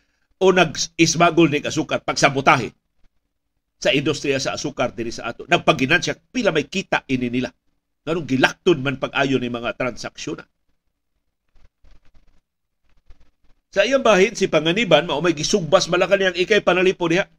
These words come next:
sa transaksyon. Ni insister nga nahibaw si Presidente Marcos sa tanang lakang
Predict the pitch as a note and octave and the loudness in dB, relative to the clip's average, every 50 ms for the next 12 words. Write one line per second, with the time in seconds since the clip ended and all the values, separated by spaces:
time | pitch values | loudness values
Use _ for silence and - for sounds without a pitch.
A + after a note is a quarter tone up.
0 | _ _ _ _ - - F3 D#3+ - E3 D3 C3 - C3+ - - A3 B3+ A3+ - | _ _ _ _ -12 -8 -8 -6 -4 -4 -4 -4 -4 -6 -2 -2 -2 -2 -2 -6
1 | _ _ _ _ _ _ _ _ - - - - _ - A#3+ B3 A#3 B3 G#3 F#3 | _ _ _ _ _ _ _ _ -18 -18 -18 -16 _ -8 -6 -4 -2 -2 0 0
2 | A3 G#3+ G#3+ - A3+ A3 G#3+ G3+ F#3+ F#3 F#3 F3 D#3+ - _ _ _ _ _ - | -2 -2 0 2 4 4 4 2 0 0 0 0 -2 -4 _ _ _ _ _ -2
3 | G#3+ G3+ G#3 A3 E3 D#3 G3+ G#3+ A3 A3 A3+ A3 G#3 - G#3 - F#3+ F3+ - E3+ | 0 0 0 0 2 4 6 6 6 6 6 4 4 2 0 -2 -2 -2 -2 0
4 | E3 F#3 F3+ E3 D#3+ D#3+ D3+ E3 E3+ E3+ - F3+ E3 - F3+ F3 - F3+ F#3 F#3+ | 0 0 -2 -2 -2 -2 -2 -2 -2 -2 -4 -6 -4 -4 -4 -4 -2 -2 -2 0
5 | G#3 G3+ F#3+ F3 E3 D#3+ F3+ - - - E3+ C#3 - | 0 -2 -2 0 0 2 2 2 2 0 -2 -2 -4